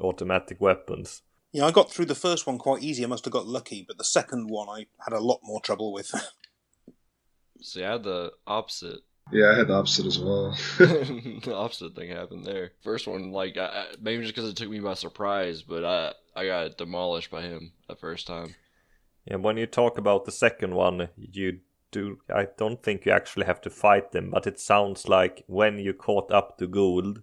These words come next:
Speaker 1: you decided either to help him or you got caught sneaking away from there. Uh, this is a part where it's very obvious that there is a player choice.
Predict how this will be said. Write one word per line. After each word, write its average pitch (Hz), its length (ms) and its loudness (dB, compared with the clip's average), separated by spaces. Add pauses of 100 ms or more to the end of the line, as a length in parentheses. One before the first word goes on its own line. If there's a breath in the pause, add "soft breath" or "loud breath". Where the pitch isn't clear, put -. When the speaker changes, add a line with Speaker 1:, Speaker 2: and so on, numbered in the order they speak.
(120)
Speaker 1:
you 95 360 0
decided 95 640 4
either 95 380 6
to 92 400 2
help 104 460 4
him 90 260 -2 (100)
or 92 180 4
you 90 220 0
got 90 420 0
caught 95 400 2
sneaking 92 800 -4 (220)
away 92 320 4
from 90 220 -8
there. 76 280 0 (500 soft breath)
Uh, 95 240 6
this 110 320 0
is 107 160 0
a 95 80 4
part 95 400 4
where 92 280 4
it's - 280 -8
very 95 580 4
obvious 87 560 0
that - 140 -14 (340)
there 90 280 0
is 87 160 -2
a - 40 -6
player 87 360 0
choice. - 600 -2